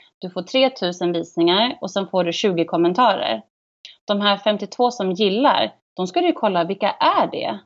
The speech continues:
Du har ju bidragit med någonting utav värde för de här personerna. De har valt att gilla någonting som du gör. Är de i ditt första nätverk? Det kan du se. Är de i ditt andra nätverk? Det kan du också se. Är de i ditt andra nätverk så vill du ju absolut knyta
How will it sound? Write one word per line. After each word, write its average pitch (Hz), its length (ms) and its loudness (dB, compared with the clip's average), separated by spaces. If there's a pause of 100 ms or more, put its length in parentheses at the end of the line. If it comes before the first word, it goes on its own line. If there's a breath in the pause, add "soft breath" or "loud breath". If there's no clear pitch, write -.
(240)
Du 202 80 -4
har 208 80 2
ju 254 200 2
bidragit 285 540 2
med 247 120 0
någonting 175 360 0
utav 180 200 0
värde 226 520 4 (400)
för 214 100 0
de 190 60 0
här 170 80 0
personerna. 185 440 0
De 196 140 0
har 233 160 2
valt 277 320 4
att 180 180 -4
gilla 220 280 2
någonting 180 360 -2
som 165 220 -2
du 175 80 -2
gör. 190 360 0 (580 soft breath)
Är 202 160 0
de 190 120 -4
i - 40 -6
ditt 180 180 -10
första 196 220 -6
nätverk? 185 580 -4 (220)
Det 196 80 -6
kan 196 200 -6
du 190 80 -6
se. 285 300 -2 (360 loud breath)
Är 214 120 2
de 220 140 2
i 208 60 0
ditt 208 240 -4
andra 185 420 2
nätverk? 185 720 -2
Det - 80 -10
kan 285 180 2
du 285 60 2
också 262 240 -6
se. 208 300 -6 (280 soft breath)
Är 220 120 2
de 226 120 0
i 220 40 -2
ditt 208 160 -8
andra 196 200 -2
nätverk 202 500 2
så - 160 -10
vill 196 120 -2
du 190 60 -2
ju 185 60 2
absolut 196 720 -2
knyta 170 460 -4